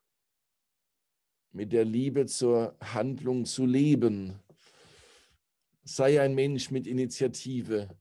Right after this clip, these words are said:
so heißt es in den Karma-Vorträgen. Es sei in das Schicksal jedes Anthroposophen geschrieben und damit zugleich ein Helfer des Michael zu werden,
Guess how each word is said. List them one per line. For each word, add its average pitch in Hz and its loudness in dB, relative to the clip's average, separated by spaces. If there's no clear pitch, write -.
so 110 -2
heißt 113 0
es 110 -8
in 117 0
den 113 0
Karma-Vorträgen. 104 -2
Es - -10
sei 113 6
in 113 2
das 110 2
Schicksal 131 2
jedes 120 -4
Anthroposophen 127 0
geschrieben 127 -2
und 113 -4
damit 123 4
zugleich 123 4
ein 123 2
Helfer 127 0
des 120 -2
Michael 107 2
zu 113 -4
werden, 104 2